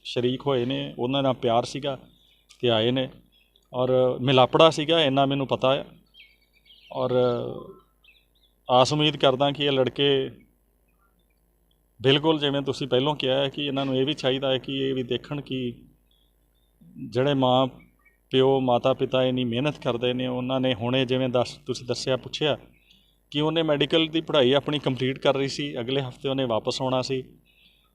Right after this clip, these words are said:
ਔਰ ਹੁਣ ਇਹ ਅੱਠ ਸਾਲ ਦੀ ਫਕੀਰੀ ਦੀ ਮਿਹਨਤ ਉਹਨੇ ਪਬਲਿਕ ਸਰਵਿਸ 'ਤੇ ਲਗਾਉਣ ਦੀ ਕਰਨੀ ਸੀ। ਜਿਵੇਂ ਹੁਣੇ ਇਹਨਾਂ ਦੇ ਇੱਕ ਦੋ, ਇੱਕ ਕੁਲੀਗ ਮਿਲੇ ਸੀ, ਕਹਿੰਦੇ, "ਮੈਂ ਪੀ ਸੀ ਐਮ ਐਸ ਕਰ ਰਿਹਾ।"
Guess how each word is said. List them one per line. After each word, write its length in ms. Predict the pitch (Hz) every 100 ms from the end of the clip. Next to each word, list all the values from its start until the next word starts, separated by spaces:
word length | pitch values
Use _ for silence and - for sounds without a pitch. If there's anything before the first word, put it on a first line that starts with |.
| -
ਔਰ 220 | 135 143 143 143 139 - - _ _ 113
ਹੁਣ 220 | 139 170 180
ਇਹ 200 | 170 165 165 131
ਅੱਠ 100 | -
ਸਾਲ 320 | - 147 147
ਦੀ 120 | 147
ਫਕੀਰੀ 680 | - 123 123 127 156 135 131
ਦੀ 160 | 131
ਮਿਹਨਤ 440 | 123 120 151 143 131 120 _ _ _
ਉਹਨੇ 160 | 143 165
ਪਬਲਿਕ 340 | 143 123 127
ਸਰਵਿਸ 300 | - 120 113
'ਤੇ 100 | -
ਲਗਾਉਣ 360 | 117 113 110 110
ਦੀ 80 | 113
ਕਰਨੀ 300 | 113 107 117
ਸੀ। 160 | -
ਜਿਵੇਂ 200 | 131 127
ਹੁਣੇ 220 | 110 123 139
ਇਹਨਾਂ 180 | 131
ਦੇ 100 | 131
ਇੱਕ 80 | 131
ਦੋ, 180 | 117 127 -
ਇੱਕ 120 | 131
ਕੁਲੀਗ 260 | - 123 123
ਮਿਲੇ 240 | 123 123
ਸੀ, 120 | 120 131
ਕਹਿੰਦੇ, 240 | 123 123
"ਮੈਂ 260 | 120 120 117 - - _ -
ਪੀ 100 | 131
ਸੀ 180 | -
ਐਮ 140 | 127 123
ਐਸ 100 | 120
ਕਰ 180 | 117 110
ਰਿਹਾ।" 200 | 113